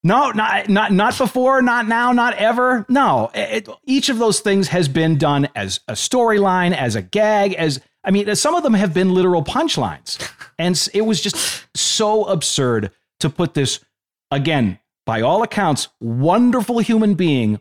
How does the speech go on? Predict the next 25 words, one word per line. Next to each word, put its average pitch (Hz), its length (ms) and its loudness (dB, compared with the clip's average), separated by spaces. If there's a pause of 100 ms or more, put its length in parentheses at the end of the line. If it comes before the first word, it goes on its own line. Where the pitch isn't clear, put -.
(160)
on 220 240 2
display, 143 800 0 (420)
and 165 220 0
you 202 160 2
could 185 240 -2 (300)
feel 233 260 0
it 101 100 -8 (380)
in 131 260 0
every 202 360 0
word 143 580 2
that 127 160 0
it 120 140 -2
wa-, 123 240 -2
he 170 260 0
was 113 400 0
concentrating 180 960 -2
so 202 420 0
hard 123 540 0 (300)
on 131 200 2
getting 139 360 2
that 117 340 -4
very 185 360 2
specific - 720 -2
language 135 760 0
right, 113 500 -2